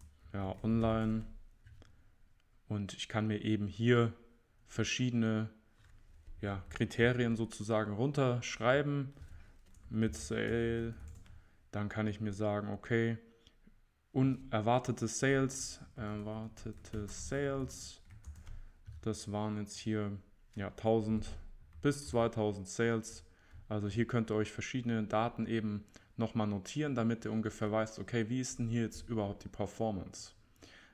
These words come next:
Ja, und im Grunde können wir jetzt hier auch nochmal schauen, wie ist das Suchvolumen, wie ist das Verkaufspotenzial, wie ist die Konkurrenz.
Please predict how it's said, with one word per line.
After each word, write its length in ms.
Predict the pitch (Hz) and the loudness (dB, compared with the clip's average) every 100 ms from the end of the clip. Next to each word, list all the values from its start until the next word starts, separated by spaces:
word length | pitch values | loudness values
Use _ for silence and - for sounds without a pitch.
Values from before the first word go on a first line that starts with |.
| - | -6
Ja, 100 | 98 | -2
und 380 | 101 104 - - - _ _ - - - _ _ - - - | 0 -2 -6 -12 -18 _ _ -20 -20 -20 _ _ -20 -18 -10
im 120 | 98 | -8
Grunde 300 | 92 113 117 | 0 2 2
können 200 | 113 107 | 2 0
wir 80 | 104 | 0
jetzt 180 | 98 95 | 0 -4
hier 180 | - 104 | -2 -2
auch 100 | 104 | 0
nochmal 300 | 101 98 95 | -2 -2 -4
schauen, 380 | - 110 110 - - | -2 -2 -2 -4 -6
wie 100 | 107 | -4
ist 160 | 98 | -4
das 160 | 101 - | -6 -2
Suchvolumen, 760 | 147 120 117 117 113 110 110 - - _ _ _ _ _ - | -2 0 2 2 2 2 0 -4 -20 _ _ _ _ _ -4
wie 120 | 107 | -4
ist 160 | 92 | -2
das 80 | 95 | -6
Verkaufspotenzial, 1040 | - 95 110 117 117 107 104 101 - 101 98 | -4 0 2 2 0 -2 -2 -2 -2 -2 -2
wie 60 | |
ist 140 | 95 - | -4 -6
die 60 | |
Konkurrenz. 720 | 95 101 95 - 104 110 - | -4 -4 -4 -2 0 0 -4